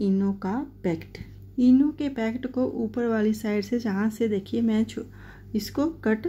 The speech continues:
कर दूँगी। तो ऐसे कट करने के बाद जहाँ पर देखिए ऊपर वाली साइड मैंने इनो को कट कर दिया, इसमें एक डाल दूँगी कपूर की गोली। जहाँ पर देखिए कपूर डाल दिया, अब इसके ऊपर मैं लगा दूँगी सेलो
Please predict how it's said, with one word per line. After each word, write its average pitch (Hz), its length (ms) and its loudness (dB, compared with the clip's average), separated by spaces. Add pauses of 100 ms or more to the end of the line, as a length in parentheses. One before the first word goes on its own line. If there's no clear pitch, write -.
(200)
कर 202 140 4
दूँगी। 165 460 -2 (600)
तो - 80 0
ऐसे 226 380 2 (180)
कट 262 180 0
करने 214 420 2
के 208 220 2
बाद 240 480 0 (100)
जहाँ 214 220 2
पर 220 160 0
देखिए 208 320 0
ऊपर 208 340 2
वाली 208 260 2
साइड 196 320 2
मैंने 208 260 2
इनो 196 460 2
को 233 260 0 (560)
कट 254 220 0
कर 220 200 0
दिया, 185 340 2
इसमें 214 420 0
एक 214 360 2
डाल 196 280 2
दूँगी 202 300 0
कपूर 196 500 2
की 240 260 0 (140)
गोली। 160 440 0 (640)
जहाँ 214 180 2
पर 226 120 2
देखिए 220 280 2
कपूर 196 420 2
डाल 202 280 2
दिया, 202 260 2 (540)
अब 226 200 0
इसके 262 520 2
ऊपर 202 300 4
मैं 220 180 2
लगा 202 300 4
दूँगी 208 280 2
सेलो 214 400 0